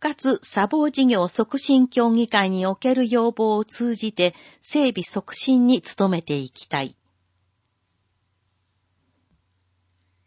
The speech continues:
山内正明、市民連合。子どものための産業誘致。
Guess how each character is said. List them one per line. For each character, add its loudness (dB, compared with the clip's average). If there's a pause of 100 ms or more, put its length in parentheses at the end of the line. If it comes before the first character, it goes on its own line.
(500)
山 0
内 -2
正 2
明、 -8 (180)
市 -2
民 4
連 0
合。 -2 (1080)
子 0
ど 4
も 2
の 2
た -2
め 0
の 0
産 -2
業 2
誘 -4
致。 -10